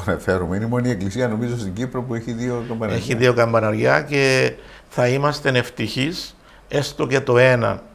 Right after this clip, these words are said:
Speaker 2: να χτυπήσει χαρμόσυνα, καλώντας όλους τους Ακαθιώτες στις πατρογονικές εστίες, γιατί νομίζω ότι οι Τούρκοι δεν έχουν καμία, μα καμία θέση στην Κύπρο. Μπορεί με τους Τουρκοκύπριους συμπατριώτες μας να έχουμε αρκετά κοινά,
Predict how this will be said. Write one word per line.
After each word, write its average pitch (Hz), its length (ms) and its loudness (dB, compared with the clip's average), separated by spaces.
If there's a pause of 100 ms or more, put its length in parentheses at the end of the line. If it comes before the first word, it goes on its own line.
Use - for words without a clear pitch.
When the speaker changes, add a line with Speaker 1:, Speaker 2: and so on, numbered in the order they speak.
(140)
Speaker 2:
να 104 120 -2
χτυπήσει 110 540 -2
χαρμόσυνα, 113 720 0 (420)
καλώντας 120 640 4
όλους 139 360 6
τους 113 160 -8
Ακαθιώτες 123 760 0 (280)
στις 110 280 -6
πατρογονικές 107 680 2
εστίες, 143 580 -2 (440)
γιατί 127 920 0
νομίζω 135 500 0
ότι 131 200 0
οι 131 80 0
Τούρκοι 131 640 -2 (220)
δεν 139 200 0
έχουν 139 300 -2
καμία, 123 680 2
μα 131 120 -4
καμία 120 360 2
θέση 131 300 -2
στην 123 200 -8
Κύπρο. 104 280 -2 (420)
Μπορεί 117 320 4
με 131 120 2
τους - 340 -8 (240)
Τουρκοκύπριους 120 640 -2
συμπατριώτες 117 560 2
μας 117 160 -2
να 113 100 2
έχουμε 117 320 0
αρκετά 110 400 2
κοινά, 113 460 -2